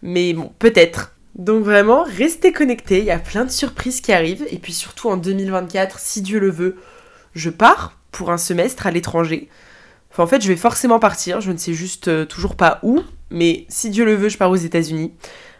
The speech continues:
Donc, euh, il y aura plein d'épisodes un peu intéressants quand je serai à l'étranger. Voilà, ça va changer. Enfin bref, je parle trop. Mais sachez, même si c'est hyper cucu de dire ça,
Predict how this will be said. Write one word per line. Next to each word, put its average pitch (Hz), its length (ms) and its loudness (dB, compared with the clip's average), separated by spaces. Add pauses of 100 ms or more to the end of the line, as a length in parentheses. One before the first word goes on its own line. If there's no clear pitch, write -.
Donc, 175 320 -2
euh, 156 560 4
il 151 40 -6
y 156 60 -4
aura 151 180 -6
plein 247 280 2
d'épisodes 214 560 0
un 165 80 2
peu 226 220 -6
intéressants 196 720 -2 (200)
quand 180 140 -10
je 165 80 -6
serai - 160 -2
à 165 80 4
l'étranger. 165 640 -4 (160)
Voilà, 165 260 2
ça 214 160 -6
va 165 100 -2
changer. 180 480 -4 (360)
Enfin 190 180 -2
bref, 180 260 2
je 165 140 -6
parle 165 300 2
trop. 165 400 2 (440)
Mais 185 460 2
sachez, 196 600 0
même 190 160 -2
si - 120 -4
c'est - 320 -4
hyper 233 520 0
cucu - 380 -10
de 185 120 -2
dire 165 200 -4
ça, 165 440 0